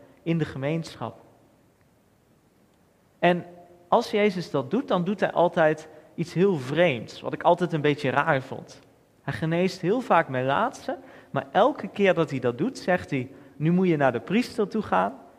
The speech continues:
en nu moet je het offer gaan brengen dat Mozes heeft voorgeschreven." Bijvoorbeeld in Marcus één lees je dat. En ik vroeg me altijd af, waarom doet Jezus dat toch? Je bent iemand aan het verwelkomen en nu ga je voorschrijven dat iemand een heel ritueel moet uitvoeren.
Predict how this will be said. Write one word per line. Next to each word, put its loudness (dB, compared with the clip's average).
en 0
nu -4
moet -6
je -4
het -8
offer 0
gaan 2
brengen -2
dat -6
Mozes -2
heeft -8
voorgeschreven." -2
Bijvoorbeeld -4
in -6
Marcus -2
één -2
lees -6
je -14
dat. -10
En 0
ik 2
vroeg -2
me 0
altijd 4
af, 4
waarom 2
doet -2
Jezus 2
dat -4
toch? -8
Je -4
bent 2
iemand 0
aan 6
het -4
verwelkomen 2
en 0
nu 2
ga 0
je 4
voorschrijven 2
dat -8
iemand -6
een -4
heel 0
ritueel -2
moet -4
uitvoeren. -2